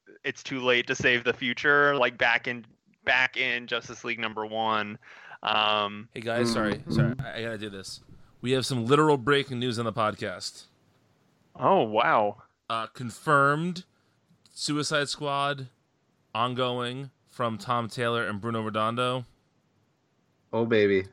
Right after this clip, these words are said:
Speaker 2: Uh, let's see. There's a cover by Ivan Reis.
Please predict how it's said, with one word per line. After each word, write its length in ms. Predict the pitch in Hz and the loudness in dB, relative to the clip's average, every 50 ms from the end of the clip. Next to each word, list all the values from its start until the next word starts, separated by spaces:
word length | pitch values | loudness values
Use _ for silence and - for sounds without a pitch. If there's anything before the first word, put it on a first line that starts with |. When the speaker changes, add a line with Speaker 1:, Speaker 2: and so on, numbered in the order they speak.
| _ _ _ _ - | _ _ _ _ -2
Speaker 2:
Uh, 480 | 113 107 104 104 104 104 104 104 101 | -2 0 0 0 0 0 -2 -2 -4
let's 200 | 101 104 101 - | -6 -8 -8 -10
see. 340 | - - 80 57 50 - 104 _ _ _ _ _ _ _ _ _ _ _ _ _ _ _ _ _ _ _ _ _ _ _ _ _ _ _ - | -12 -10 -10 -10 -10 -12 -16 _ _ _ _ _ _ _ _ _ _ _ _ _ _ _ _ _ _ _ _ _ _ _ _ _ _ _ -10
There's 180 | 110 107 98 | -8 -6 -6
a 60 | 104 | -8
cover 480 | - - - - 135 131 117 131 143 147 | -8 -10 -4 -2 -2 0 0 0 0 -2
by 400 | 139 117 120 113 107 107 110 - | -2 0 2 2 4 4 2 0
Ivan 360 | - - 104 101 101 101 101 | -2 -2 -4 -4 -4 -4 -4
Reis. 600 | 98 101 104 110 123 139 131 - - - - - | -2 -2 0 0 0 -2 -2 -4 -4 -4 -6 -8